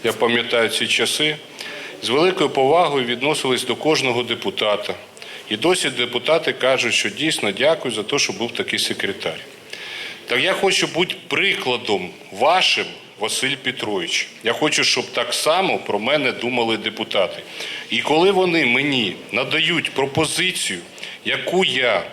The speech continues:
в двісті шостому кабінеті у вісімнадцятій годині на узгоджувальне з усіма депутатами,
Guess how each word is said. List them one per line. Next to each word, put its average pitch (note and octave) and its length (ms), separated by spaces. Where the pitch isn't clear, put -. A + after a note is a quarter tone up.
в G2+ 80
двісті F3+ 600
шостому D3+ 680
кабінеті B2 840
у B2+ 160
вісімнадцятій F3 1040
годині B2 840
на A2+ 160
узгоджувальне C3 1200
з F#2 100
усіма B2+ 480
депутатами, F#2+ 1000